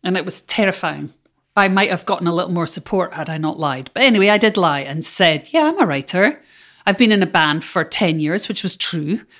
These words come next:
And they just assumed I was telling the truth. And so they were looking forward very much to having a, a fourth equal m-, member of the writing partnership. <laughs>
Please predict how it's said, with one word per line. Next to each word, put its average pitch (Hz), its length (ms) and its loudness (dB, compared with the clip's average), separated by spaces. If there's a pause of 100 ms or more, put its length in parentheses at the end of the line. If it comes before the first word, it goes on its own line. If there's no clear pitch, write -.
(120)
And 175 200 0
they 180 80 4
just 185 240 -2
assumed 196 400 0
I 196 80 2
was 196 100 -6
telling 190 240 -4
the 196 80 -2
truth. 196 380 -2
And 175 120 -4
so 175 640 0
they 165 340 0
were 170 200 0
looking 165 400 -6 (140)
forward 170 440 -2
very 165 160 -2
much 165 300 0
to 175 100 -4
having 156 340 -2
a, 151 200 -4 (320)
a 170 40 -12
fourth - 560 -2 (300)
equal 190 320 -2
m-, 175 460 -4
member 185 280 2
of 170 100 -4
the 175 100 -2
writing 214 260 0
partnership. 156 720 -4 (240)
<laughs> - 240 -2